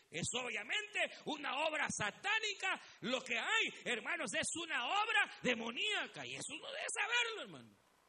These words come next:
Que cuando hay culto a los muertos, cuando hay, eh, ceremonias, obviamente, en donde no es el Señor Jesucristo, porque al fin y al cabo, el Señor Jesucristo es el único que está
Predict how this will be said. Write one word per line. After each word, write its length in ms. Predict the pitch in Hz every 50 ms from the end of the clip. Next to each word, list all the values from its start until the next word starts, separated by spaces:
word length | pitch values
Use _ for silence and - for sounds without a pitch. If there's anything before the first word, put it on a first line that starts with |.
| _ _ _ _ _ _ _ _ _ _ _ _ _ _ _ _ _ _ _ _ _ _ _ _ _ _
Que 160 | - 202 202 -
cuando 340 | - 226 208 196 190 262
hay 140 | 359 392 370 - -
culto 340 | 370 403 440 415 403 392 339
a 60 | 311
los 160 | 302 277 254
muertos, 640 | 277 381 440 453 440 370 311 247 - - 147 139 - - - - - - - _ _ _ _ _ _ _ _ _ _ _
cuando 360 | - 226 240 240 233 240 233 269
hay, 280 | 370 403 440 440 381 254 - - -
eh, 140 | - 254 240
ceremonias, 920 | - - 262 262 254 254 254 262 294 370 403 453 466 440 415 392 339 277 - -
obviamente, 540 | 277 269 262 269 277 381 427 415 403 - 370 330 269 - - - -
en 180 | 240 269 262 262
donde 640 | 269 269 262 247 254 254 240 202 - - - - 190
no 200 | 208 262 320 349
es 300 | 381 427 427 - - - - -
el 120 | 285 262 226
Señor 580 | - - 247 233 214 233 262 330 403 415 427 415
Jesucristo, 720 | - 349 - - 285 - 311 403 392 370 - - 254 190
porque 220 | 226 220 - 226
al 60 | 202
fin 120 | 226 330 320
y 40 | 330
al 140 | 277 247
cabo, 420 | - - 359 403 415 427 403 349 - - - - - - _ _ -
el 140 | 170 196 175
Señor 300 | - 202 190 208 302 302
Jesucristo 540 | 311 302 - 269 233 302 330 320 - 285 247
es 80 | -
el 120 | 247 247 269
único 240 | 302 302 294 277 233
que 100 | 240 208
está 360 | 160 - 285 277 285 262